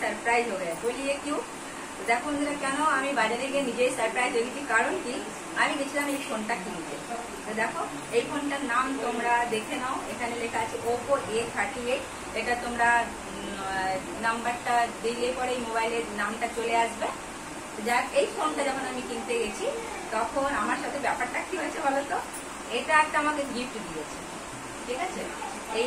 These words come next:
একটা, এখানে একটা, এটা gift দিয়েছে। এটার দাম কিন্তু দেখাচ্ছে এখানে চোদ্দোশো নিরানব্বই টাকা, পনেরোশো টাকা,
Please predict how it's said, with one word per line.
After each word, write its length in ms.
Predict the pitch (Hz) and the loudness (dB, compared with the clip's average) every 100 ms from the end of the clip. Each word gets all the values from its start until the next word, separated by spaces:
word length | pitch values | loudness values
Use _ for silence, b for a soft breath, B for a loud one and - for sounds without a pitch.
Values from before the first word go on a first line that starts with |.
| 233 | 2
একটা, 220 | - 269 285 - - - | 2 2 2 0 -4 -4
এখানে 280 | 262 240 240 233 | -4 -2 0 -2
একটা, 340 | - - 233 233 233 233 247 - - - - - - - - - - - - - - - - - - - - - - - - - - - - - - | -4 -4 0 2 4 6 4 0 -6 -10 -10 -8 -8 -8 -8 -8 -8 -8 -8 -10 -8 -8 -6 -6 -8 -10 -10 -10 -10 -10 -10 -10 -10 -10 -10 -8 -6
এটা 140 | 220 214 | -6 -4
gift 220 | 233 202 180 | -6 -6 -6
দিয়েছে। 240 | 170 196 214 | -6 -6 -2
এটার 200 | 240 220 | -2 0
দাম 120 | 226 269 269 | 0 0 -2
কিন্তু 280 | 254 247 370 - - - - - - - - 202 | -6 -4 -6 -6 -8 -8 -8 -8 -8 -8 -4 0
দেখাচ্ছে 440 | 190 - 254 - 277 | 0 0 -4 -4 -4
এখানে 280 | - 254 285 - - - - - - - | -2 -2 -2 -4 -8 -8 -8 -8 -8 -4
চোদ্দোশো 640 | 254 233 - 277 - 294 - - - - - - - - - - - - - - - - - - - - 226 | -2 0 0 0 0 -2 -2 -4 -8 -8 -8 -8 -10 -10 -8 -8 -8 -8 -8 -8 -8 -8 -8 -8 -8 -8 -4
নিরানব্বই 560 | 247 247 247 247 226 247 | 0 0 0 0 0 0
টাকা, 240 | - - - - 302 - - - 277 269 262 - 302 294 - - | -2 -4 -8 -8 -8 -8 -8 -8 -6 -6 -6 -8 -6 -6 -6 2
পনেরোশো 400 | 277 277 269 254 | 4 6 2 -4
টাকা, 140 | 220 | -4